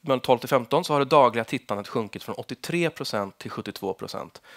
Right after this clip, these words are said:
Ungefär lika mycket bland männen sexton till tjugofem. En teori då är att de här användarna har gått delvis till T V-kanalernas playtjänster eftersom den har ökat. Sen är frågan varför. Tittar vi på vad man gör på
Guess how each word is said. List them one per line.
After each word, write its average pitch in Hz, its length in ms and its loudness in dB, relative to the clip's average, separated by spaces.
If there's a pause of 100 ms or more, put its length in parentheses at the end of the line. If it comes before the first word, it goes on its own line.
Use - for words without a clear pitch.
(140)
Ungefär 151 420 8
lika 143 300 2
mycket 113 360 -4
bland 104 200 -2
männen 123 400 0
sexton - 460 -8
till - 140 -14
tjugofem. - 340 -2 (1300)
En 147 140 4
teori 160 380 2
då 90 260 -6 (100)
är 120 180 2
att 113 80 -2
de 113 120 -2
här 110 100 2
användarna 104 500 0
har 110 140 0
gått 123 400 0
delvis 123 480 -4
till 101 320 -8
T 117 280 0
V-kanalernas 92 480 -6
playtjänster 104 600 -2
eftersom 107 200 -4
den 101 160 -2
har 104 80 0
ökat. - 520 2 (520)
Sen 143 220 6
är 175 60 2
frågan 127 380 8
varför. 135 500 4 (520)
Tittar 156 200 4
vi 143 100 2
på 151 100 4
vad 170 360 12
man 156 160 8
gör 139 520 8
på 120 360 6